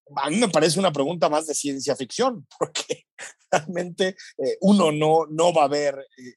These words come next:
eh, una gran movilización opositora, y segundo, no hay un estado de ánimo a favor de una revocación, es decir, no, no existe eso, ¿no? No, no, no es como sucedió en dos mil diecisiete con Peña, luego el gasolinazo, en donde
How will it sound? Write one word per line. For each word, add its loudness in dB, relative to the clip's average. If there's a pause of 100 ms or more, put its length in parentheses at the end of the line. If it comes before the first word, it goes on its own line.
eh, -12
una -2
gran 2
movilización -4
opositora, -2 (420)
y -2
segundo, 2
no -4
hay 0
un -8
estado 0
de 0
ánimo -6 (520)
a -6
favor 0
de -2
una -4
revocación, -6
es -14
decir, -6
no, -6
no -2
existe 2
eso, 0
¿no? -4
No, -4
no, -2 (320)
no 4
es 2
como -8
sucedió -6
en -10
dos -6
mil -6
diecisiete -4
con -6
Peña, 2
luego 0
el -2
gasolinazo, -6
en -10
donde -6